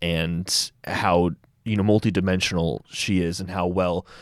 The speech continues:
Laura Bailey put it off. And it's not because of Laura Bailey's performance. It's because of the shock of that game and just how people responded to it.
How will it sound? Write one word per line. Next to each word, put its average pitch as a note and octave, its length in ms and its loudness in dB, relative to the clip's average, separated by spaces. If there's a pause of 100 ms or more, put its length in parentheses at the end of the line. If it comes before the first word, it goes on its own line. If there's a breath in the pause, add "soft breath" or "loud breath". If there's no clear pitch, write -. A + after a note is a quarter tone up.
(240 loud breath)
Laura G2 200 4
Bailey F#2+ 240 4
put F#2+ 160 -2
it F#2 80 0
off. E2+ 240 -2
And A2+ 120 0
it's A2 140 -4
not A#2 220 2
because A2+ 180 -4
of G#2 80 -2
Laura G2+ 160 6
Bailey's F2+ 300 4
performance. E2+ 520 0
It's - 120 -10
because G2 260 0
of F#2+ 80 0
the F#2 100 -2
shock F2+ 420 2
of F#2 100 -2
that F2+ 200 0
game F2+ 320 0
and E2 160 -2
just F#2+ 180 -2
how F2+ 120 2
people F2 260 2
responded E2+ 540 0
to E2+ 140 0
it. D2 120 2